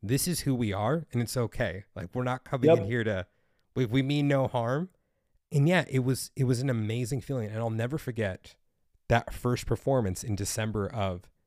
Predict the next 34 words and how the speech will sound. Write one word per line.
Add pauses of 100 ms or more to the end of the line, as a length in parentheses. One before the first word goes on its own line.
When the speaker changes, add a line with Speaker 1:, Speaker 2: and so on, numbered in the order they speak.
(120)
Speaker 1:
well,
sorry,
that
was
the
second
performance
there,
but
the
one
where
we
did
the, (160)
the
medley,
the
first
one, (480)
it
was
an
amazing
performance.
And
I
will
never
forget
that
feeling.
And
that